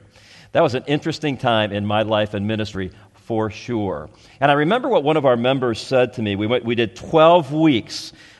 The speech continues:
through an entire summer on worship and music. And one of our members, who came from a pretty conservative, um, church background, said to me in the middle of that, "Hey, let's just not be afraid to be biblical. Even if it requires us to make some changes, let's not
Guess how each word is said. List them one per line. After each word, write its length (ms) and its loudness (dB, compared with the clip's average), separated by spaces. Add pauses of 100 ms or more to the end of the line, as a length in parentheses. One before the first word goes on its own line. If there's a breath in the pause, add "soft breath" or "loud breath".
through 100 -4
an 80 0
entire 420 2
summer 460 0
on 400 0
worship 420 -2
and 140 -2
music. 400 -2
And 100 -4
one 140 2
of 80 -2
our 100 2
members, 540 0 (300 loud breath)
who 100 -2
came 220 0
from 140 -4
a 60 2
pretty 280 -4
conservative, 1040 -2
um, 480 0 (580 soft breath)
church 340 0
background, 500 4
said 240 2
to 60 -4
me 100 0
in 80 0
the 60 -2
middle 300 0
of 100 -2
that, 180 2
"Hey, 320 0
let's 240 -4
just 180 -6
not 220 -2
be 80 -2
afraid 280 -2
to 60 -2
be 100 -2
biblical. 440 -8 (1700 soft breath)
Even 200 0
if 60 0
it 40 -2
requires 420 4
us 140 4
to 100 -2
make 180 0
some 160 -4
changes, 640 0
let's 200 2
not 380 0